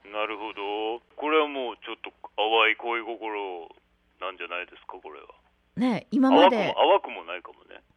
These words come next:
Speaker 1: 当たり前と思ってね、ほら、
Speaker 2: うん。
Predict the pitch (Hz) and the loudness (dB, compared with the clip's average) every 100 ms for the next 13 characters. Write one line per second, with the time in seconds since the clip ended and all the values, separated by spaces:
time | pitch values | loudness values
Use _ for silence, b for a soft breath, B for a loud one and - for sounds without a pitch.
0 | _ _ _ b b b - 285 466 508 | _ _ _ b b b -6 2 4 4
1 | 523 508 302 302 - 156 147 - 240 214 | 4 4 2 0 -2 -6 -6 -4 -2 -2
2 | 98 165 147 120 - 92 | -4 -8 -8 -8 -12 -12